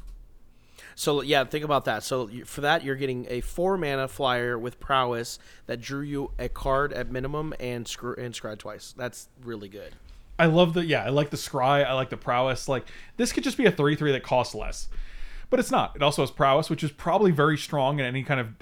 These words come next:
Speaker 2: blue deck that you're playing with s-, with things like Frantic Search or Opt in it, right?
Speaker 1: Yeah.
Speaker 2: Like, you can go untap, Opt, Frantic Search, attack for five. Like,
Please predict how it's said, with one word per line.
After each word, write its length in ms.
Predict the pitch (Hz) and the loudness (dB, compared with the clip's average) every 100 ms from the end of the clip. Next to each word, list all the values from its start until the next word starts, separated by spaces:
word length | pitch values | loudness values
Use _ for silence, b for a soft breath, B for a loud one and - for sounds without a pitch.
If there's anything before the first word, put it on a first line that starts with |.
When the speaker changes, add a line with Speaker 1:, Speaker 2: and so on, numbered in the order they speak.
| - | -6
Speaker 2:
blue 220 | 131 139 | -2 2
deck 180 | 131 - | 2 2
that 120 | 127 | 0
you're 100 | 113 | -2
playing 360 | - 123 120 117 | -4 -2 -2 -2
with 200 | 113 - - | -8 -10 -20
s-, 180 | - - - - | -16 -16 -18 -10
with 140 | 127 113 - | -8 -8 -10
things 220 | - 123 | -4 -4
like 120 | 117 | -4
Frantic 260 | - 131 139 | -2 -2 -2
Search 260 | - 117 117 | -2 -4 -2
or 80 | 110 | 0
Opt 240 | 110 - | 0 0
in 80 | 107 | -6
it, 120 | 113 | -6
right? 280 | 117 110 123 - _ | -6 -6 -6 -12 _
Speaker 1:
Yeah. 220 | 117 104 110 | -12 -12 -10
Speaker 2:
Like, 140 | 135 | -6
you 80 | 160 | -4
can 120 | 147 | -2
go 120 | 156 139 | 2 4
untap, 480 | 135 143 139 135 - - | 2 0 2 2 0 0
Opt, 280 | 123 131 - | 2 2 -2
Frantic 360 | - 127 127 | -6 -2 -2
Search, 260 | - 131 127 | -2 -4 -4
attack 260 | 120 117 - | -4 -4 -4
for 80 | |
five. 480 | 107 110 113 - - | -6 -2 -2 -4 -8
Like, 200 | - - | -10 -12